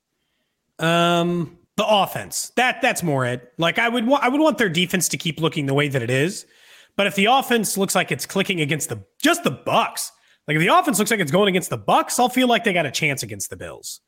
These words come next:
Just, just that alone. Even if the offense, like, settles back into a lull a little bit against the Raiders,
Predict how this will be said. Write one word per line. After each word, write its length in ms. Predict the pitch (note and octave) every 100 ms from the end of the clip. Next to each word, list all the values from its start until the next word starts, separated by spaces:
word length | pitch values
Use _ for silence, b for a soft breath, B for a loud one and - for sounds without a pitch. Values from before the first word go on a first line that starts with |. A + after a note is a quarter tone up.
| _ _ _ _
Just, 200 | A#3+ B3
just 200 | B3+ C#4
that 180 | B3+ A#3+
alone. 320 | F#3+ F#3+ D3+
Even 160 | F#3 C4
if 80 | G#3
the 100 | G#3
offense, 360 | G3+ F#3+ D#3+
like, 180 | E3+ C#3
settles 480 | - - D#3+ E3+ D#3
back 220 | D#3+ D3+
into 220 | D#3+ D3
a 40 | B2
lull 460 | A#2 C#3 D3+ C3+
a 20 | A#2
little 300 | B2 D3+ C#3+
bit 140 | D3
against 260 | D3 D3 D3
the 80 |
Raiders, 420 | C#3 D3+ D3+ D3+